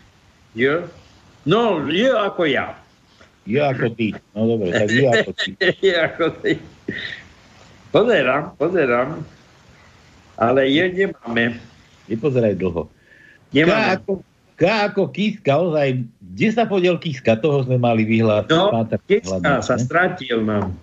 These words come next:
Speaker 1: Stratil
Speaker 2: Prečo?
Speaker 1: sa nám.
Speaker 2: No. Dobre, K ako Kiska, Chrápuň.
Speaker 1: Osmý riadok, osmý riadok, ôsme miesto je K. A potom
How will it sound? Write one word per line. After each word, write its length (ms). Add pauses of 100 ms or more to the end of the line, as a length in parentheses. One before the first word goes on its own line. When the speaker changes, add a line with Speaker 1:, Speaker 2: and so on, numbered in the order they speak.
Speaker 1:
Stratil 500
Speaker 2:
Prečo? 80
Speaker 1:
sa 60 (120)
nám. 140
Speaker 2:
No. 100 (1000)
Dobre, 360
K 60 (220)
ako 160
Kiska, 440 (320)
Chrápuň. 480
Speaker 1:
Osmý 480
riadok, 680 (360)
osmý 400
riadok, 520
ôsme 360
miesto 400
je 240
K. 120 (2500)
A 60
potom 420